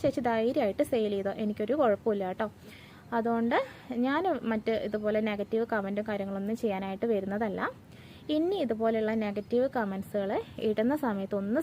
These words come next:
ശ്രദ്ധിക്കുക. കാരണം മറ്റുള്ള വ്യക്തികൾക്ക് അത് എങ്ങനെയാണ്, ആ, പിന്നെ ഫീൽ ചെയ്യുക എന്നുള്ളതും കൂടി ഒന്ന് ചിന്തിക്കുന്നത്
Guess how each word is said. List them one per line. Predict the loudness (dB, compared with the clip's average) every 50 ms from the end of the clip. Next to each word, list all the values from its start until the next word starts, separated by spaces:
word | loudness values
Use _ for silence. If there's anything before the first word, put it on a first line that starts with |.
| 2
ശ്രദ്ധിക്കുക. | 2 0 0 0 -4 -6 -6 -10 -8 -8 -8
കാരണം | -6 -4 -4 -4 -4 -4
മറ്റുള്ള | -6 -4 -4 -2 -2 0 -2 -2 -2 -2
വ്യക്തികൾക്ക് | -4 -2 -4 -6 -4 -2 -4 -4 -2 -4 -6 -4 -4 -4
അത് | -2 -2 -2 -2
എങ്ങനെയാണ്, | -2 -2 -2 0 0 -2 -2 -4 -4 -4 -6 -6 -8 -14 -20 -20 -18 -18 -18 -18 -14 -10 -8
ആ, | -6 -6 -6 -8 -6 -6
പിന്നെ | -6 -4 -4 -6 0 2
ഫീൽ | 2 4 4 4 4
ചെയ്യുക | 4 2 2 0
എന്നുള്ളതും | -2 -4 -4 -4 -4 -2 -2 -2 0
കൂടി | 2 4 4 4 2 2 -8 -6 -4 0
ഒന്ന് | 2 2 2 2 2
ചിന്തിക്കുന്നത് | 0 0 2 -2 -4 -4 -2 -2 -2 -2